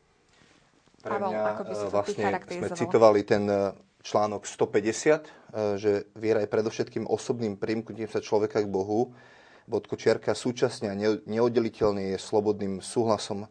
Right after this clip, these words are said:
Speaker 1: s celou pravdou, ktorú Boh zjavil. E, to teraz otec Juraj povedal, e, len trošku inými slovami. V zásade to znamená asi to, že to, komu verím, toho si najbližšie pripustím k telu.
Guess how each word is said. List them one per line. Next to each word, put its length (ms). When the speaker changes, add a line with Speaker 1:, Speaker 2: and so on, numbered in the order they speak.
Speaker 1:
s 160
celou 240
pravdou, 400
ktorú 160
Boh 240
zjavil. 480
E, 0
to 160
teraz 240
otec 200
Juraj 240
povedal, 520
e, 120
len 320
trošku 360
inými 200
slovami. 440
V 80
zásade 360
to 80
znamená 360
asi 160
to, 160
že 320
to, 240
komu 320
verím, 440
toho 200
si 160
najbližšie 440
pripustím 520
k 160
telu. 160